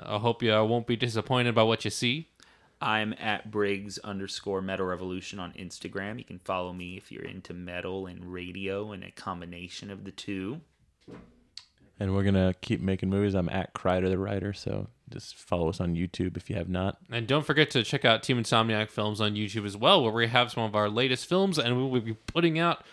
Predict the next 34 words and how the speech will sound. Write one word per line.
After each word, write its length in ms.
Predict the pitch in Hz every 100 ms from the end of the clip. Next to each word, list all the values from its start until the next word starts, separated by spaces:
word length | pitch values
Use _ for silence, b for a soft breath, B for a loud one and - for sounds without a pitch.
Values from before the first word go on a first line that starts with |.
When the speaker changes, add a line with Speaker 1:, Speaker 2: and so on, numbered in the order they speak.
| B
Speaker 1:
a 80 | 147
few 260 | - 226 247
more 200 | 226 196
that 220 | 165 147
we 160 | 165 139
have 280 | 143 123 -
proudly 380 | 151 170 156 147
Speaker 3:
Yeah, 60 | 143
Speaker 1:
made 120 | 147
Speaker 3:
we'll 80 | 135
be 160 | 131 123
Speaker 1:
this 220 | 117 -
year. 180 | 120 107
Speaker 3:
consistently 520 | 98 135 - 117 110
posting 460 | - 110 - 101
some 160 | 98 107
more 180 | 101 98
shorts. 540 | - 104 98 - -
We 100 | 104
got 180 | 95 95
a 20 |
bunch 320 | 95 95 92 -
of 100 | 95
'em, 320 | 101 101 101
and 400 | - 98 101 104
we'll, 180 | 107 147
yeah, 200 | - 202 -
we'll 100 | - -
keep 160 | 123
y'all 100 | 131
posted. 360 | 127 143 - - -
Speaker 1:
Well, 160 | 135 151
we've 160 | 180
made 220 | 269 285